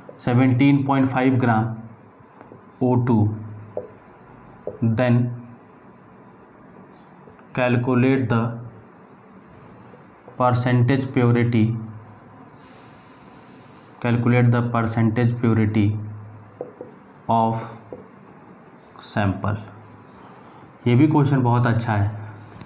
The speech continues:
जेई में इस तरह के खूब question पूछे जाते हैं। Question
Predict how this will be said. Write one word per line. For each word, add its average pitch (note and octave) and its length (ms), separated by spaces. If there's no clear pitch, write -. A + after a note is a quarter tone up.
जेई C3 260
में D#3+ 100
इस D3+ 200
तरह D3 140
के D3 160
खूब D3+ 160
question A#2+ 300
पूछे A#2 240
जाते G2+ 300
हैं। G2+ 180
Question C3+ 340